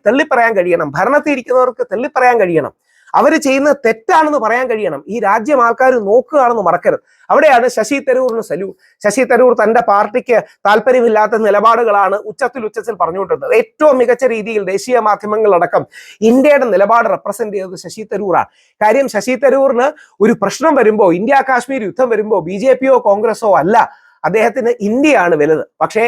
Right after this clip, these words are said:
ആ നിലപാട് തിരിച്ച് മോദിജിയോ, മോദിജി ഇപ്പം പ്രധാനമന്ത്രിയാണ്, അദ്ദേഹത്തിന് ഒരു സ്റ്റേറ്റ്മെന്റ് എഴുതാൻ പറ്റിക്കോളണമെന്നില്ല, അദ്ദേഹത്തിന്റെ ഫോറിൻ സെക്രട്ടറിയെ കുറിച്ച്. അദ്ദേഹത്തിന്റെ താഴെ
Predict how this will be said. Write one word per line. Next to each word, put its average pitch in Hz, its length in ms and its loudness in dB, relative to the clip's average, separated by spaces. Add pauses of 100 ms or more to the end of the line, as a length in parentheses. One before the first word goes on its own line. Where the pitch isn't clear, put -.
(120)
ആ 175 140 2 (140)
നിലപാട് 226 380 2 (100)
തിരിച്ച് 190 320 -4 (1300)
മോദിജിയോ, 233 560 4 (160)
മോദിജി 240 340 0
ഇപ്പം 240 180 -4
പ്രധാനമന്ത്രിയാണ്, 233 640 2
അദ്ദേഹത്തിന് 208 340 -2
ഒരു 208 80 -4
സ്റ്റേറ്റ്മെന്റ് 214 380 -4
എഴുതാൻ 202 200 0
പറ്റിക്കോളണമെന്നില്ല, 196 680 0
അദ്ദേഹത്തിന്റെ 185 400 -2
ഫോറിൻ 185 240 0
സെക്രട്ടറിയെ 175 380 -8
കുറിച്ച്. 123 220 -18 (240)
അദ്ദേഹത്തിന്റെ 170 420 0 (100)
താഴെ 175 200 2